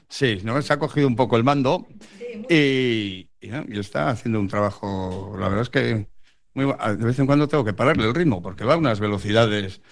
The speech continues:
Venga, además, ya he terminado, ya he terminado. Y otro, y otra pieza, y otra pieza.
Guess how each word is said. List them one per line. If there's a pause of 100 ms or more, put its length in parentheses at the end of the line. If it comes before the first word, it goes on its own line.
(200)
Venga,
además,
ya
he
terminado,
ya
he
terminado.
Y
otro,
y
otra
pieza,
y
otra
pieza.